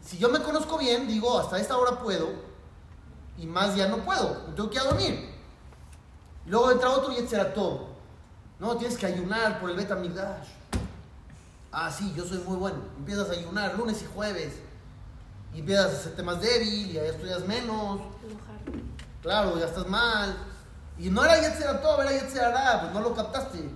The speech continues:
Speaker 1: "No, yo Tikkun Hatzot, yo por el Bet Hamikdash hay que pararme a medianoche a llorar junto a la puerta". Está bien, hazlo, y mañana te paraste a las diez después, por minián, porque te fuiste a dormir tarde.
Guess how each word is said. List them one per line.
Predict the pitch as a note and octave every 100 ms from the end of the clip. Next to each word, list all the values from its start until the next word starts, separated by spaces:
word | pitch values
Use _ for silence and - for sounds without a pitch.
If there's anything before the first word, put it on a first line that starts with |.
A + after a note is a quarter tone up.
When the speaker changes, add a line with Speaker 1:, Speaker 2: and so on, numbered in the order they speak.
| - - - - - -
Speaker 1:
"No, | C#4
yo | A3 C4
Tikkun | C4 - - B3
Hatzot, | A3+ C4 - G3+
yo | B3 -
por | F#3+
el |
Bet | A3+ A3+
Hamikdash | G3+ F#3+ B3+ G#3+
hay | G#3+
que | - G3+
pararme | F#3+ A#3 A3
a | G#3
medianoche | A#3 A3 A#3 A#3+ G#3+
a |
llorar | F3+ G#3 B3 -
junto | F#3+
a | F3
la | D#3+
puerta". | G#3+ G3+ A#2 - - - - - - - - -
Está | -
bien, | A#3 B3
hazlo, | A3 A3+ G#3 -
y |
mañana | F#3 F#3 A3+ B3 A#3+
te | A3+
paraste | A#3 A#3 A#3+
a |
las | A3+
diez | G#3 A#3+ A3
después, | - A#3+ A3 - -
por | E3
minián, | E3+ F#3 G3+ F#3 - -
porque | C#3 B2
te |
fuiste | - F#3 F#3
a |
dormir | E3+ E3 F3
tarde. | F#3 E3 D3+